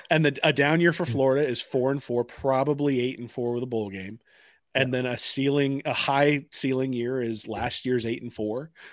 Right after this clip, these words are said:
Speaker 1: or the year before eleven and two. I, I don't think that there's a, I don't think there's a reliable path to thirteen and oh. And that's where people get frustrated because,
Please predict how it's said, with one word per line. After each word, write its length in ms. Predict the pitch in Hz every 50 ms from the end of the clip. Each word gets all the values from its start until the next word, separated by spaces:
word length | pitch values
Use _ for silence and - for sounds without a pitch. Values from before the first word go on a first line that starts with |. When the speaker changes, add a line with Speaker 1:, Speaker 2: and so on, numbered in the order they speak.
| - _
Speaker 1:
or 140 | - 127 120
the 80 | 117
year 160 | 113 117 127 117
before 320 | 123 113 - 127 120 120
eleven 300 | 117 113 113 110 107 123
and 140 | 131 131 127
two. 420 | - - 113 101 98 107 120 127 - _ _ _ _ _ _ -
I, 260 | 110 113 123 - 110
I 40 | 110
don't 220 | 120 127 123 - -
think 240 | 139 127 120 -
that 140 | - 117 107
there's 220 | - 123 117 107 113
a, 160 | 113 107 - - - - - - _ _ _ - - - - - - - _ - -
I 60 | 143
don't 140 | 139 156 165 170
think 140 | 180 143
there's 200 | 156 147 139 123
a 140 | 131 120 117 - - 143 156 135 123 117 127 - - _ _ _
reliable 840 | 139 117 120 110 110 117 127 127 131 135 143 143 135 123 123 117 110
path 540 | - - 113 104 90 82 78 - - - - _ _ _ _ _ _ _ _ _ -
to 80 | 156
thirteen 380 | - - 120 117 - - 110 104
and 100 | 92 -
oh. 140 | - - - _ _ _ _ _ -
And 100 | 160 165
that's 180 | 170 165 - -
where 120 | 175 165
people 240 | - 180 165 175 160
get 100 | 160 156
frustrated 460 | - 185 175 - - - 120 110 104
because, 380 | 117 117 - 123 120 107 -